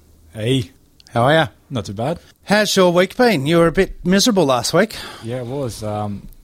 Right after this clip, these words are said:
Speaker 1: this week's become a lot better.
Speaker 2: Yeah.
Speaker 1: Um, yeah, things are looking up.
Speaker 2: <laughs> There's a glint in your eye.
Speaker 1: <laughs>
Speaker 2: What's going on?
Speaker 1: Um, yeah, s-, started dating someone.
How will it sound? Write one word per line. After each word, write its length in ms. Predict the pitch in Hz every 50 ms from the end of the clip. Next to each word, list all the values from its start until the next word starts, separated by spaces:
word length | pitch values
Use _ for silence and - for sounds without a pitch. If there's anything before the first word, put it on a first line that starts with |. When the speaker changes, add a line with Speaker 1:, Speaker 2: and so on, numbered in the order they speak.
| _ _ - -
Speaker 1:
this 180 | - - 120 -
week's 180 | 120 113 104 -
become 200 | 117 - 117 110
a 60 | 107
lot 140 | 107 104 98
better. 280 | - 117 127 151 160 - - - - - _ -
Speaker 2:
Yeah. 200 | 135 131 156 165 - - - - - -
Speaker 1:
Um, 680 | - - 92 92 92 92 92 92 92 92 92 92 90 - - - - - _ _ _ -
yeah, 340 | - - 165 156 120 95 87
things 300 | - - - 113 107 -
are 60 | 117
looking 320 | 107 107 110 - - 110
up. 240 | 107 113 123 131 - - _ _ - -
Speaker 2:
<laughs> 200 | _ _ _ -
There's 1400 | 156 147 - - 156 135 - 139 135 110 127 143 139 135 - 123 127 123 110 - - - - 117 120 - 147 143 135
a 40 | 143
glint 440 | 123 - 160 170 180 185 175 -
in 120 | 156 143 139
your 260 | 139 135 127 127 127
eye. 480 | 131 135 135 127 117 110 107 107 104 - _
Speaker 1:
<laughs> 80 | -
Speaker 2:
What's 280 | - 127 139 - - -
going 260 | - 151 135 135 131
on? 240 | 131 127 123 113 101 - - _ _ _ _
Speaker 1:
Um, 880 | - 123 139 143 139 139 139 135 139 135 139 139 139 135 135 127 117 - - - - - - - - - - - - - - - -
yeah, 340 | 190 170 185 185 156 117 104 - - - - -
s-, 160 | - - - - - - - - -
started 380 | - - - 123 117 117 107
dating 240 | 110 117 120 127 131
someone. 540 | 120 - 139 131 135 147 170 190 185 175